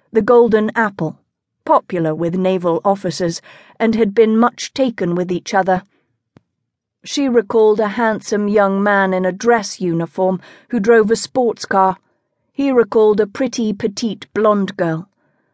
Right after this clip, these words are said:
But the brief relationship didn't last, and the pregnancy was a shock to both of them. Despite that, my birth father offered to marry her and take us back to Iran.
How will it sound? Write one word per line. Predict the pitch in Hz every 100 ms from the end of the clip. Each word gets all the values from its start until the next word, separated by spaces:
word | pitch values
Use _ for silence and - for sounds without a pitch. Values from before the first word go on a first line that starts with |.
| _ _
But | 247 240
the | 233
brief | 220 240 226
relationship | 226 220 196 196 185 180 190 -
didn't | 214 196 185
last, | 185 170 170 - - - -
and | 214 202
the | 214
pregnancy | 202 254 208 170 - - 165
was | 190 196
a | 208
shock | 196 208 151 - -
to | -
both | 180 196 180
of | 160
them. | - 160 - _ _ _ _ _ _ _ _ -
Despite | 254 - 294 294
that, | 240 185 - _ _ -
my | 226
birth | 208 233 226 -
father | 220 208 202 196
offered | 202 202 196
to | 220
marry | 226 233 220 202
her | 202 202 - -
and | - 220 -
take | 247 233 -
us | 208
back | - 196 196
to | - 190
Iran. | 196 214 196 170